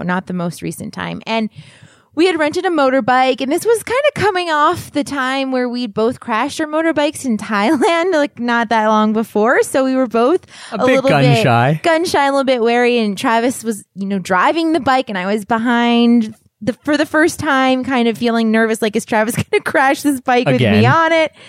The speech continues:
Speaker 1: So we ventured outside of Ubud and just kind of found these, like, rural roads, and we passed by this temple. You know, you'll pass by a million temples, but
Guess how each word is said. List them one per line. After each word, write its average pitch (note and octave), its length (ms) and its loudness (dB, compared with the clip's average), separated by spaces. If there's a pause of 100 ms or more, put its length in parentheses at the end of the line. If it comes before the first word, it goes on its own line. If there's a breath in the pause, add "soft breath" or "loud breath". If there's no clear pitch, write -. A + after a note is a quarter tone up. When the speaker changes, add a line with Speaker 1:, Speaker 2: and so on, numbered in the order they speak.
(480 loud breath)
Speaker 1:
So D#4 520 0
we C#4+ 220 2
ventured E4 400 0
outside C4 500 2
of A#3 80 0
Ubud G#3 420 0
and G#3 120 -2
just G3+ 180 -4
kind A3 220 0
of G#3 60 -2
found G3+ 280 -2
these, F#3+ 260 -4
like, F3+ 200 -4
rural G3 400 0
roads, A#3+ 580 2
and A3 540 -2 (500)
we A#3 480 0 (540)
passed G3 360 -6
by A3+ 320 0
this A#3 220 -2
temple. C#4+ 280 -4
You F#3 80 0
know, F#3+ 80 0
you'll G3 180 -2
pass F#3 260 -6
by F3+ 140 -6
a E3+ 80 -4
million G#3+ 360 -4
temples, E3 380 -6
but - 180 -4